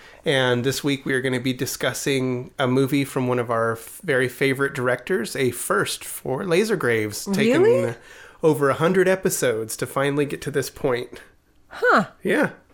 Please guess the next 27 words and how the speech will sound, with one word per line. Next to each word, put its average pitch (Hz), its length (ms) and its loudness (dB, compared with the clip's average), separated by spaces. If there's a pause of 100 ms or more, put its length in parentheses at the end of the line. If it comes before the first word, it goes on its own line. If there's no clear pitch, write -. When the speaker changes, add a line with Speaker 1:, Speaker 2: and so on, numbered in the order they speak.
(140)
Speaker 2:
I 427 100 2
didn't 226 320 2
realize 277 460 0
that. 165 320 -2
Speaker 1:
Yeah, 120 260 0
this 127 220 -2
is, 135 240 -6 (280)
this 147 140 -2
is 139 180 -2
sacred 147 640 0
territory 135 640 0
we're 113 140 -2
charting 117 500 0
on. 117 400 -2
Speaker 2:
Okay. 214 800 0 (380)
Speaker 1:
Um, 131 420 0 (100)
but 185 200 0
before 202 320 0
we 196 100 4
get 143 240 0
there, 127 220 2
how 160 140 0
you, 190 120 -2
how 175 160 -2
have 160 100 -2
you 151 60 0
been? 117 240 -4